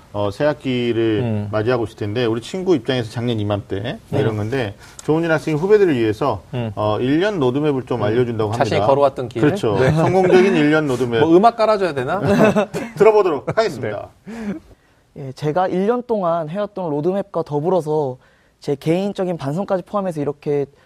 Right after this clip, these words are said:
Speaker 3: 좀 일정을 짜봤는데요. 일단 가장 중요한 거는 앞으로 다가올 삼 학년 일 학기에는 무조건 내신 준비에 주력하셔야 된다는 점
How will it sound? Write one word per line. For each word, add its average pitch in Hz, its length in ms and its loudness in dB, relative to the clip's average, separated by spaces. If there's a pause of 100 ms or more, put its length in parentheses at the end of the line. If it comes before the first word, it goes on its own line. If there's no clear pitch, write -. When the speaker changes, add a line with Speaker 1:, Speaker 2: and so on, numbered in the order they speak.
(220)
Speaker 3:
좀 139 100 -4
일정을 180 340 0
짜봤는데요. 180 680 -2 (440)
일단 214 140 -2
가장 185 300 0
중요한 185 340 0
거는 175 240 2
앞으로 165 360 0
다가올 160 560 2 (260)
삼 247 220 -2
학년 233 240 0
일 143 100 2
학기에는 190 460 0
무조건 165 600 -2
내신 175 420 2
준비에 151 680 2
주력하셔야 185 540 -2
된다는 143 400 0
점 135 360 -2